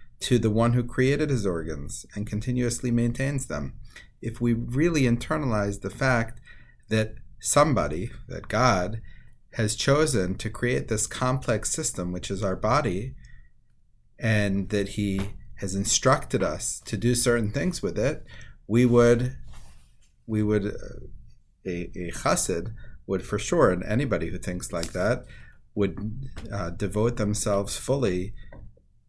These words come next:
to Avodas Hashem. Hu la'olam ki lo hashchina imo. Somebody who contemplates this and thinks about this, he lives with the Shechina. V'amalachim ischabri b'mubakach, v'miyachzek b'chasidus, v'yeh b'makom ha'sarim la'shechina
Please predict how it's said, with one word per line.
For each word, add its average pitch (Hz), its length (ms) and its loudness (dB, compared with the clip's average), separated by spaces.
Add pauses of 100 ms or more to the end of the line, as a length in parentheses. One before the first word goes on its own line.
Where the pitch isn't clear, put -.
(600)
to - 140 0
Avodas 92 420 2
Hashem. 73 380 -6
Hu 123 120 4
la'olam 151 320 8
ki 151 120 2
lo 151 80 8
hashchina 147 420 4
imo. 151 380 4 (1120)
Somebody 135 340 6
who 127 80 6
contemplates 139 720 2
this 156 340 0 (420)
and - 160 -8
thinks 120 220 4
about 131 360 6
this, 135 380 4 (600)
he - 480 2 (320)
lives 110 720 4 (560)
with 98 260 4
the 104 80 4
Shechina. 107 500 2
V'amalachim 98 580 2
ischabri 123 420 4
b'mubakach, 123 680 4
v'miyachzek 113 540 0
b'chasidus, 117 760 2
v'yeh 117 440 4
b'makom 107 340 0
ha'sarim 117 400 2
la'shechina 113 560 0